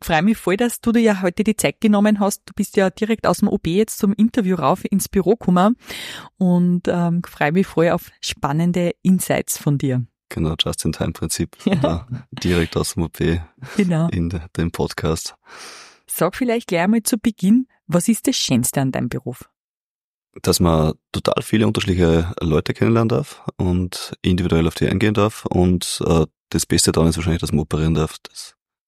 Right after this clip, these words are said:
Speaker 1: Also das Operieren, das ist dir ganz, ganz wichtig.
Speaker 2: Also ich
Speaker 1: Natürlich,
Speaker 2: sag's immer
Speaker 1: du bist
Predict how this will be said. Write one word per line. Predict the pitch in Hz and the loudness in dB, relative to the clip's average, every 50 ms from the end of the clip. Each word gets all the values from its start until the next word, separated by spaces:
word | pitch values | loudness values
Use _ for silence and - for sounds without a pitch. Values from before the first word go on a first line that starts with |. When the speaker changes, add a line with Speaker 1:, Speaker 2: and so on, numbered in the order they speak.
| _ _ _ _ _ _ - - - - - - | _ _ _ _ _ _ -20 -20 -20 -20 -16 -6
Speaker 1:
Also | - 175 - 190 170 | -4 -2 0 0 0
das | 185 175 - - | 0 0 -2 -2
Operieren, | 165 - 190 180 160 170 180 185 185 185 170 156 - _ _ _ _ _ _ _ - | -2 0 0 2 2 4 4 4 4 4 2 0 -4 _ _ _ _ _ _ _ -6
das | 165 - - | -6 -4 -4
ist | 180 160 - - | -6 -6 -4 -4
dir | 170 156 | -4 -4
ganz, | - - 147 143 - - | -2 -2 -4 -4 -2 -2
ganz | 165 147 - - | -2 -2 0 -2
wichtig. | - - - - - 147 - - _ _ _ _ _ _ _ _ _ _ _ _ | -6 -8 -6 -8 -10 -10 -10 -12 _ _ _ _ _ _ _ _ _ _ _ _
Speaker 2:
Also | - - - | -4 0 2
ich | - | 4
Speaker 1:
Natürlich, | - - 185 170 - | 4 4 4 4 4
Speaker 2:
sag's | |
immer | - 208 - | 2 2 2
Speaker 1:
du | - 190 | 2 0
bist | 196 | 0